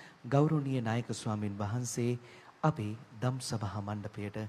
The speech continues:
නමස්කාර පූර්වකව පිළිගනිමු. තෙරුවන් සරණයි අපේ හාමුදුරුවනේ. කොළඹ හුණුපිටිය ගංගාරාම විහාරස්ථානයේ මෙවර මේ උතුම් වූ කඨින පුණ්‍ය මහෝත්සවය වෙනුවෙන්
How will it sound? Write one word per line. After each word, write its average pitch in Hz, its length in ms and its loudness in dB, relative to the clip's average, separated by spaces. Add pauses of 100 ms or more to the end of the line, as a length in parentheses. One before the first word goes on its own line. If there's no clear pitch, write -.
(320)
නමස්කාර 110 720 -2
පූර්වකව 101 480 -4 (380)
පිළිගනිමු. 110 640 -8 (520)
තෙරුවන් 127 380 4
සරණයි 104 440 2
අපේ 101 220 -2
හාමුදුරුවනේ. 107 760 -4 (2750)
කොළඹ 190 280 8 (180)
හුණුපිටිය 151 540 4
ගංගාරාම 123 540 0
විහාරස්ථානයේ 110 880 0
මෙවර 113 360 0 (1400)
මේ 135 100 6
උතුම් 139 260 4
වූ 147 260 2
කඨින 160 400 2
පුණ්‍ය 127 260 -2
මහෝත්සවය 107 520 -2
වෙනුවෙන් 110 400 -2